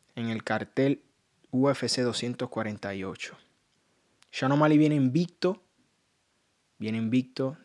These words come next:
diez victorias, cero derrotas en su carrera profesional.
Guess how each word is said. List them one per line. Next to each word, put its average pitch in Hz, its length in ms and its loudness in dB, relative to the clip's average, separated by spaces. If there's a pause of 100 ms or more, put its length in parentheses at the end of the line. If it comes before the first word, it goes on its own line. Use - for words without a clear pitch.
(120)
diez 113 240 -4
victorias, 117 520 -2
cero 117 180 -2
derrotas 113 560 -4
en 120 80 -18
su - 140 -14
carrera 226 320 -4
profesional. 233 600 -6